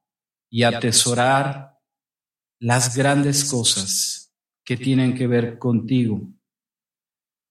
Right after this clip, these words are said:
Haz, por favor, milagros hoy en nuestras vidas y corazones para poder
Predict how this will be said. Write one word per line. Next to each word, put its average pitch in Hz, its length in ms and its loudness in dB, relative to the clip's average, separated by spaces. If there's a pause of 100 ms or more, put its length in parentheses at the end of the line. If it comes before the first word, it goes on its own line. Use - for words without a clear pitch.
(760)
Haz, 151 340 2
por 156 100 2
favor, 117 760 0
milagros 123 680 2
hoy 123 280 2
en 131 200 4
nuestras - 880 -2
vidas 120 560 0
y 110 80 -8
corazones 113 720 0
para 110 300 -4
poder 123 680 -2